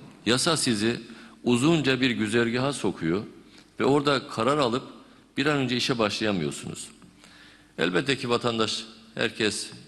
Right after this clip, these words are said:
kendi evi hususunda istediği gibi karar verebilir, saygı duymak lazım. Buna bir şey diyemeyiz ama, e, bazen de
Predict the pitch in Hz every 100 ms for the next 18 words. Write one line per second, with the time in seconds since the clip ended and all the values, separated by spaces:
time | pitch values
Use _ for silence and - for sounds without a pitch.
0 | - - 104 101 98 95 98 92 92 98
1 | 90 - 92 87 - 95 92 92 90 -
2 | 90 90 87 90 87 87 90 - 110 113
3 | 107 98 87 - 78 76 78 92 98 92
4 | 101 98 113 92 73 - - 98 104 -
5 | - - - - - - - _ _ _
6 | 90 87 82 - 113 143 160 139 110